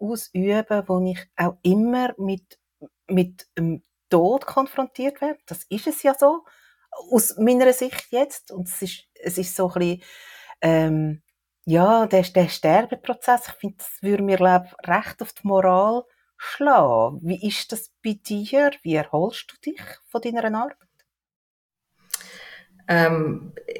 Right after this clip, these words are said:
Speaker 2: ich glaub, jeder hat ja ein bisschen den Beruf, der ihm gut tut, oder? Ich sage, es gibt ganz viele Berufe, die ich nie im Leben könnte. Ich han, ich han das schon immer sehr gern gehabt. Also so ein bisschen, ähm, Menschen mit Krisen, das hat etwas, was mich einfach sehr,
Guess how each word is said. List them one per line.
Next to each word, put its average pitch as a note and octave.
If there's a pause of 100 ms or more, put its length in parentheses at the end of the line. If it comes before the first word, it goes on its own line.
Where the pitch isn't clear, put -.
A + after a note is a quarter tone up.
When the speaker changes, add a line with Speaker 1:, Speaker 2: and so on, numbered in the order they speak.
(840)
Speaker 2:
ich F#3+
glaub, G3+
jeder G3+
hat G3
ja G3+
ein G3
bisschen G3
den F3+
Beruf, F3+
der F3
ihm F3
gut F#3
tut, -
oder? E3
Ich -
sage, F3+
es -
gibt F3+
ganz F3
viele F#3
Berufe, F3
die F3+
ich -
nie F#3+
im G3+
Leben F#3+
könnte. G3 (460)
Ich -
han, G3 (140)
ich -
han F#3+
das F#3
schon E3
immer F3
sehr E3
gern D3+
gehabt. D#3
Also E3
so E3
ein F3
bisschen, D#3+
ähm, -
Menschen F3
mit F3
Krisen, G3
das F3
hat E3+
etwas, E3
was D#3+
mich D#3+
einfach D#3
sehr, -